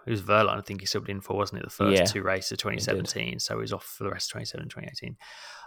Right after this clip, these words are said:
Speaker 1: I mean, for Giovinazzi, I think that excuse probably flew to start with, but at this point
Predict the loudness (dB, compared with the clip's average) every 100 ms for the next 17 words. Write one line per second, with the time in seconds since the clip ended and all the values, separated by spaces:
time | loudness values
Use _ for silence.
0 | 2 6 8 8 6 4 0 -4 _ _
1 | -4 4 6 8 6 6 6 4 6 4
2 | 2 0 0 -2 -10 -16 _ _ _ _
3 | _ _ _ _ _ _ _ _ _ _
4 | _ _ -14 6 6 6 -2 0 2 4
5 | 2 2 0 2 -4 0 0 2 0 2
6 | 6 6 6 2 2 0 0 0 -2 0
7 | 0 2 2 2 -2 -4